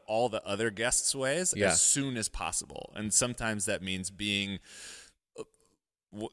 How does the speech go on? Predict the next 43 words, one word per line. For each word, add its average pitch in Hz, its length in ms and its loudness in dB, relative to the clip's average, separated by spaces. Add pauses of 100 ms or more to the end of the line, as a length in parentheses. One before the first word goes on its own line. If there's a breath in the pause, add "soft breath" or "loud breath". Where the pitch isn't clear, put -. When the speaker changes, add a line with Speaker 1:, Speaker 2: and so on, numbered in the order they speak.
(320)
Speaker 1:
a 120 80 -4
little 131 300 4
bit 139 160 2
short, 135 580 6
even 139 180 -4
though 110 120 2
I 123 120 4
don't 160 140 2
feel 170 140 0
like 160 120 4
I'm 160 100 0
getting 170 220 -2
short. 185 260 0
It's - 100 -4
probably 120 280 2
just 98 320 2
looks 110 340 0
short 104 340 2
in 104 140 -2
contrast 95 640 -2
to - 80 0
some 95 220 2
of 85 60 -4
the 85 140 -2
other 87 160 -4
stuff 82 300 -2
they 82 100 -4
might 80 240 -8
see 87 240 -2
that 78 160 -4
I, 67 180 -4 (180)
you 87 100 -8
know, 76 180 -10 (140)
put 87 160 0
out 78 180 -4
there 80 200 -4
in 82 120 -4
the 80 100 -6
world. 87 540 0
And 92 260 -4
she - 120 -4
was 98 100 -2
like, 110 120 -6